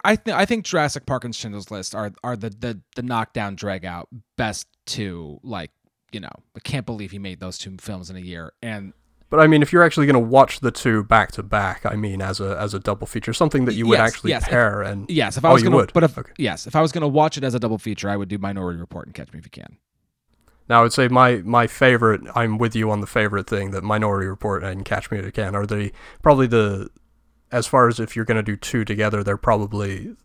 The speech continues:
Speaker 2: more watchable than trying to pair Schindler's List with Jurassic Park.
Speaker 1: Yeah. Yeah.
Speaker 2: That's, that's, that's a little heavy.
Speaker 1: That is. That is. Yep.
Speaker 2: So anyway, we come to, we come to your number four.
Speaker 1: Yeah. Yep. And you're not gonna like it.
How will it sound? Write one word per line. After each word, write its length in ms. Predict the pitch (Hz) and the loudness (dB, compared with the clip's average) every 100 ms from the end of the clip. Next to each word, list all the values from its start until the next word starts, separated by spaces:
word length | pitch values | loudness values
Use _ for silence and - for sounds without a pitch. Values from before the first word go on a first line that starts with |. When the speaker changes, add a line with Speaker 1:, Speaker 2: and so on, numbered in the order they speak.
| _ | _
Speaker 2:
more 300 | 120 110 107 | -2 0 0
watchable 800 | 101 113 123 - 117 104 98 107 | 0 2 2 2 -2 -2 -2 -6
than 160 | 107 104 | -6 -6
trying 380 | - 113 110 | 0 2 0
to 80 | 101 | -4
pair 400 | - - 101 98 | -4 -2 -2 -2
Schindler's 440 | - 120 101 98 107 | -4 -4 -4 -6 -6
List 360 | 107 92 - | -6 -6 -8
with 400 | 110 104 98 - - - _ _ | -4 -4 -4 -10 -20 -20 _ _
Jurassic 480 | - 107 98 - 101 | -2 0 0 -2 -8
Park. 380 | - 98 82 - _ _ | -6 -6 -8 -14 _ _
Speaker 1:
Yeah. 260 | 110 85 73 _ _ _ _ _ _ | -10 -10 -12 _ _ _ _ _ _
Yeah. 140 | 101 92 - | -6 -6 -6
Speaker 2:
That's, 200 | 113 - | -8 -6
that's, 300 | 120 123 - - | -2 -2 -4 -6
that's 180 | 139 139 | 0 2
a 60 | 165 | 4
little 200 | 160 127 | 4 4
heavy. 360 | 127 110 85 - _ - | 2 0 -4 -12 _ -8
Speaker 1:
That 160 | 131 | -2
is. 320 | 143 143 101 _ | 0 0 -2 _
That 220 | 113 131 143 | -2 2 2
is. 240 | 131 92 _ | 0 -4 _
Yep. 240 | 123 135 _ _ - - - - - - | -4 -4 _ _ -20 -20 -18 -20 -20 -20
Speaker 2:
So 140 | - 156 | 2 6
anyway, 220 | 135 113 | 8 6
we 140 | 117 | 4
come 260 | 139 165 160 | 4 4 4
to, 320 | - 151 139 | 2 2 2
we 120 | 127 | 0
come 200 | 135 160 151 | 2 4 4
to 100 | 135 | 4
your 220 | 131 127 | 4 4
number 260 | 123 113 | 2 2
four. 440 | 104 110 107 82 - _ | -2 -4 -10 -12 -16 _
Speaker 1:
Yeah. 260 | - 123 117 - _ | -4 -2 -2 -4 _
Yep. 260 | 127 123 - - | -4 -4 -4 -4
And 220 | 135 123 | -4 -2
you're 100 | 123 | -2
not 180 | 110 98 | -4 -6
gonna 200 | 104 101 | -8 -6
like 220 | 92 90 | -6 -8
it. 120 | 98 | -10